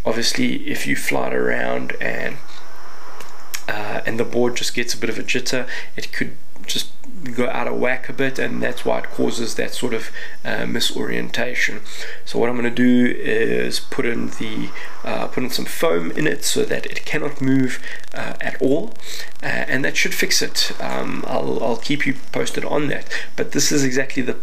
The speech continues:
the point, is that you're not gonna have these problems, uh, with, um, with the three D R, uh, three D robotics one. So again, um, hundred bucks more,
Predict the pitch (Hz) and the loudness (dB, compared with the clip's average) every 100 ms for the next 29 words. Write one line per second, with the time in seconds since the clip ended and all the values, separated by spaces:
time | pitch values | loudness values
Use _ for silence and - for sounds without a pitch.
0 | - - - - 135 - - - - - | 0 0 0 0 0 0 0 0 0 0
1 | 123 127 120 123 117 131 - 135 - 139 | 0 0 0 0 0 0 0 0 0 0
2 | 127 123 120 - - - - 110 110 107 | 0 0 0 0 0 0 0 0 0 0
3 | 104 117 120 - - - - 120 113 117 | 0 0 0 0 0 0 0 0 0 0
4 | - - - - - - 117 107 - 117 | 0 0 0 0 0 0 0 0 0 0
5 | 113 117 - 123 - 60 50 - - - | 0 0 0 0 0 0 0 0 0 0
6 | - - - 104 117 117 127 120 107 104 | 0 0 0 0 0 0 0 0 0 0
7 | 113 - - - 120 131 - - - - | 0 0 0 0 0 0 0 0 0 0
8 | - 113 113 - - - - - - - | 0 2 0 0 0 0 0 0 0 0
9 | - - - - - - 139 127 120 120 | 0 0 0 0 0 0 0 2 2 2
10 | 117 - 107 110 113 85 87 - - - | 0 0 0 0 0 0 0 0 0 0
11 | - - - - 139 135 131 - 135 135 | 0 0 -2 0 0 0 0 0 2 2
12 | 139 | 2